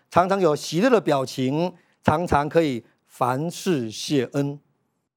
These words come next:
要这样来做，确实不容易。要活出天国的文化，确实不容易。但是我们可以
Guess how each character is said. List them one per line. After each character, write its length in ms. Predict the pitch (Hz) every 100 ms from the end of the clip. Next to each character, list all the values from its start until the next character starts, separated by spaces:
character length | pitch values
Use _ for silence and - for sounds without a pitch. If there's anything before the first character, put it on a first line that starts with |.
| _ _ -
要 100 | 226
这 120 | -
样 100 | 214
来 120 | 175
做， 380 | 175 233 151 -
确 300 | - - 185
实 320 | 139 - 120
不 160 | 113 190
容 260 | 139 107 135
易。 220 | 120 - _ -
要 160 | 208
活 260 | 170 160 190
出 200 | 220 226
天 380 | - 254 254 247
国 120 | 139
的 80 | 131
文 180 | 120
化， 280 | 123 160 127 - _
确 260 | - 208 151
实 480 | - 120 110 123 - _ _ _
不 120 | 175
容 240 | 131 104
易。 200 | 127 110 - _ _ _ _ _ _ _ _ _ _ _ _ _ _ _ _ _ _ _ _ _ _ _ _ _ _ -
但 120 | 214
是 80 | 196
我 100 | 147
们 120 | 143
可 200 | 147 185
以 240 | 156 120